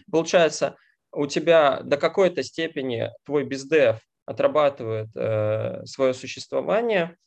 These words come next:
вы ставитесь на чекауты ко всему крупнику, а дальше что начинается? А, клиенты нелояльны тебе, а крупняк начинает тебя отжимать. Он говорит: "А ко мне пришла,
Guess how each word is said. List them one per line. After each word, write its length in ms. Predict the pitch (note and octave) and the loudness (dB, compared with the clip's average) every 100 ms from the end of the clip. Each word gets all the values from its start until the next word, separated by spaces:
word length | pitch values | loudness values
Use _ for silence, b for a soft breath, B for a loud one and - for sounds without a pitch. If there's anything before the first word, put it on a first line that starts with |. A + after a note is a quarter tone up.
| - | -10
вы 120 | C3 | -8
ставитесь 600 | C#3 D#3+ D3+ C#3 C3+ - | 0 4 4 2 -8 -10
на 80 | C3+ | -10
чекауты 540 | - - C#3+ B2+ A#2+ | -10 -2 2 2 -2
ко 160 | B2 C3 | -6 -8
всему 300 | - C#3 C3 | -4 -4 -4
крупнику, 640 | C3 C#3 D#3 D#3 A3 B3+ - _ _ _ _ _ _ | -6 -8 -8 -2 0 0 -2 _ _ _ _ _ _
а 140 | D3 D3 | 0 4
дальше 340 | D#3 G3 F3+ | 2 2 -6
что 220 | F3 D3+ | -6 -2
начинается? 840 | C3 A2+ - A2+ G2+ G#2 - A2+ A2+ _ _ _ _ | -2 -4 -6 -6 -4 -6 -8 -12 -14 _ _ _ _
А, 480 | - A#2 A#2 A#2 A2+ A#2 | -2 2 4 4 2 0
клиенты 360 | D#3+ F3+ F3+ | 0 2 0
нелояльны 560 | D3 C#3+ C#3+ C#3+ C#3 C3 | 0 2 2 2 0 -4
тебе, 300 | - C#3 F#3 | -8 -6 -4
а 80 | F#3 | -4
крупняк 400 | D3 C#3 D3 D#3+ | -4 -4 -4 -4
начинает 380 | C3 - B2 A#2+ | -8 -6 -6 -4
тебя 120 | A#2+ | -4
отжимать. 460 | A2 A#2+ A2 G2 - | -4 -6 -6 -8 -8
Он 120 | C3 | -6
говорит: 240 | C3+ C#3+ - | -2 -2 -4
"А 80 | B2 | -2
ко 120 | D#3 | 0
мне 160 | E3+ F3+ | 0 -2
пришла, 600 | E3 - E3 D#3+ C#3+ | -4 -4 0 0 -2